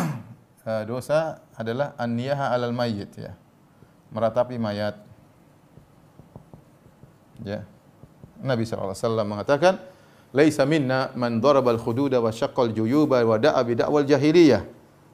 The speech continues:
Ya. Eh, kata Nabi sallallahu alaihi wasallam, "Tidak, bukan dari golongan kami seorang terkena musibah, kemudian dia menampar-nampar pipinya,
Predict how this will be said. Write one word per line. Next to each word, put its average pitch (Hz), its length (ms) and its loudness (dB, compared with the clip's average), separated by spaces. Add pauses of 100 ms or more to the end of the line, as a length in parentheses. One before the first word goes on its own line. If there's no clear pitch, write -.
(140)
Ya. 117 240 -2 (800)
Eh, 104 720 -4 (180)
kata 113 160 -6
Nabi 113 240 -2
sallallahu 104 240 -4
alaihi - 80 0
wasallam, 123 260 2 (300)
"Tidak, 120 160 -8
bukan 127 240 -2
dari 127 160 4
golongan 117 320 2
kami 139 240 0
seorang 123 320 -2
terkena 120 240 -2
musibah, 117 560 2
kemudian 113 320 -2
dia 120 80 2
menampar-nampar 110 640 -2
pipinya, 123 560 -2